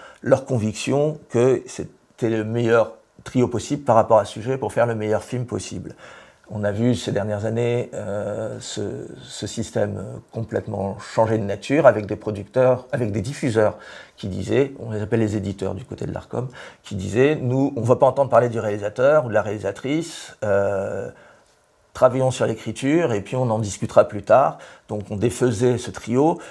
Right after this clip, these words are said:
et puis au dernier moment, le producteur devait non pas proposer son réalisateur ou sa réalisatrice, mais une liste de réalisateurs et réalisatrices dans lequel la chaîne faisait son marché. Le producteur, il doit faire tourner sa boîte, il a des responsabilités par rapport à ses employés.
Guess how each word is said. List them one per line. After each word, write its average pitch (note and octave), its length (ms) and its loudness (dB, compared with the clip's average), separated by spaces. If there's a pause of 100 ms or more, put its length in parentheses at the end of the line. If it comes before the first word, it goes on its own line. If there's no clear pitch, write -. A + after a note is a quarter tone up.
et A2 140 -4
puis - 160 -2
au B2 80 4
dernier A#2 260 6
moment, A#2+ 400 6
le C#3 140 4
producteur B2 560 4
devait A2 260 -2
non G#2+ 160 -4
pas A#2 460 4
proposer A2+ 460 -4
son A2+ 260 -4
réalisateur A2 360 0
ou A2+ 60 0
sa G#2 140 -2
réalisatrice, G#2+ 680 -2
mais C3 200 0
une A#2 220 0
liste C3 260 2
de A2 60 -2
réalisateurs A2+ 380 0
et - 20 4
réalisatrices G#2+ 340 0
dans B2 120 4
lequel C#3 420 2
la A2+ 100 4
chaîne B2+ 260 0
faisait A#2+ 280 -2
son B2 120 -4
marché. A2+ 520 -2 (1900)
Le B2+ 120 4
producteur, C3 380 6
il C3+ 100 4
doit A#2+ 200 8
faire A#2 220 -4
tourner A#2 220 -6
sa - 140 0
boîte, C#3+ 340 6
il G#2 160 -6
a G2 80 -4
des G2 80 -6
responsabilités G#2+ 720 -6
par G#2+ 160 -2
rapport G2 240 -2
à - 20 -8
ses G2+ 200 -8
employés. A#2+ 500 -4